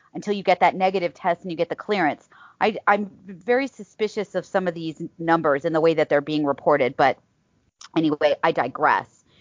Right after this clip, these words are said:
So back to this debate situation, uh, this last night. Um, o-,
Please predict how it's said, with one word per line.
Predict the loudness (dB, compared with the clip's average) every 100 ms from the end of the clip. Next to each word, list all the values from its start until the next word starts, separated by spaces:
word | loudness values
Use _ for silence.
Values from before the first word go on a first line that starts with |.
| _ _
So | -4
back | -2 2 4 4 0
to | -8 -2
this | 2 2 0 _ _ _ _ _ _ _ _ _
debate | -6 -2 0 0 0 -6 _ _ _ _ _ _ _ _ _ _ _
situation, | -8 -4 0 0 0 -4 -2 -4 -10 _ 2
uh, | 4 2 0
this | -6 _ _ _ -20 -20 _ _ 2
last | 4 4 2
night. | -2 0 -4 _ _ _ _ 2
Um, | 2 2 -2
o-, | -4